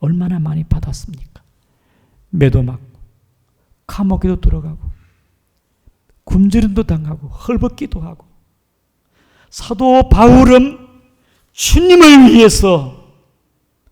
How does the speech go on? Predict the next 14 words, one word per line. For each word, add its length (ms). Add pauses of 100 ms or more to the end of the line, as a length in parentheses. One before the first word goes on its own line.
(440)
육신의 680
정욕을 520
도모하는 340
삶이 520
아니라 680 (1700)
주님을 580
위하여, 480 (540)
내가 280
살아도 440
주를 300
위해, 120
죽어도 380
주를 400
위해. 220